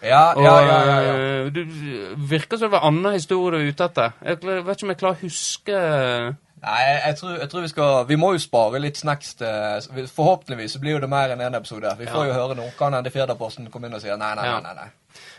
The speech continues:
Speaker 2: Eh, vi, vi får se, men, <laughs> eh, men, men uansett, jeg, noe jeg vil si med Eikfjorden er at jeg, eh, jeg liker ikke det at så mange Tempo-spillere går der, og det skal vi snakke litt om, eh, senere. For først, eh, skal, har de spilt to treningskamper.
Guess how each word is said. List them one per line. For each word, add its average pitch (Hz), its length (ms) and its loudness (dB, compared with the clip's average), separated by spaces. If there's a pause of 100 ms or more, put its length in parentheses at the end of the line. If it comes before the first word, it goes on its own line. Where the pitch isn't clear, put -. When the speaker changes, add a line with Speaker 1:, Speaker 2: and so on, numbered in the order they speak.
Speaker 2:
Eh, 131 240 2
vi, 160 220 0
vi 151 100 -4
får 160 140 -6
se, 156 180 2
men, 143 240 2
<laughs> 147 240 -2
eh, 131 640 -6
men, 160 340 -2 (100)
men 180 160 0
uansett, 190 440 0
jeg, 160 300 -2 (100)
noe 190 240 -2
jeg 196 100 0
vil 143 120 0
si 156 200 -2
med 120 160 -2
Eikfjorden 117 400 -6
er 131 140 4
at - 160 -6 (320)
jeg, 127 280 2
eh, 127 260 2 (100)
jeg 143 100 0
liker 139 320 -2
ikke 147 160 -4
det 123 100 2
at - 200 -8 (100)
så - 140 -6
mange 113 560 -6
Tempo-spillere 92 580 -8
går 104 160 -6
der, - 160 -10
og - 120 -8
det 127 100 -2
skal 120 160 -6
vi - 80 -10
snakke 113 240 -8
litt - 240 -12
om, 92 280 -8
eh, 85 300 -12
senere. 101 640 -8 (320)
For 123 260 0
først, - 400 -2
eh, 113 400 0
skal, - 260 -12
har 139 160 0
de 139 200 -2
spilt 151 300 -8
to 170 180 0
treningskamper. 131 720 -2